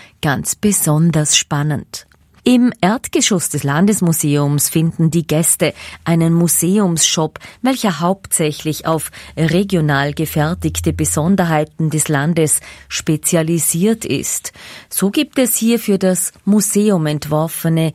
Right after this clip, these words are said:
Düfte, regionale Spezialitäten oder Handarbeiten vom H P Z, dem Heilpädagogischen Zentrum, und viele individuelle Produkte, die stets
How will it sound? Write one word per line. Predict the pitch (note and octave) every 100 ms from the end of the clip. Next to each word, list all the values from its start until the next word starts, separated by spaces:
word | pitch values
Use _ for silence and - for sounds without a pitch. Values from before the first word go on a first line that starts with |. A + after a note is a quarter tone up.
| - _ _ -
Düfte, | A3+ - - E3+ C#3+ - _
regionale | C#3 D#3 D3 C#3+ C#3 D3+
Spezialitäten | D#3 - E3 - F3+ D#3+ E3+ - G3 G3+ F3 -
oder | F#3+ G3 F#3 - - -
Handarbeiten | - G#3 A#3 A3 D#3 D3+ D3 C#3+ C#3 D3+ D3+
vom | D#3 D3+ - _
H | - E3 F3+
P | F3+ D#3
Z, | D#3 A2+ - - _ -
dem | D3+ D3
Heilpädagogischen | D3+ F3+ F3 D3 D3 D3+ D#3 D#3+ E3 - F#3 F3
Zentrum, | - D3+ F#3 - E3+ -
und | C#4 F#4+ - - - -
viele | - D4+ C#4+ C4+
individuelle | - A#3+ B3 G3+ G3+ F3+ E3+ E3+ F3
Produkte, | - A3+ G#3 D#3+ D3 - -
die | C#3 C#3
stets | - E3+ D#3+ D#3 -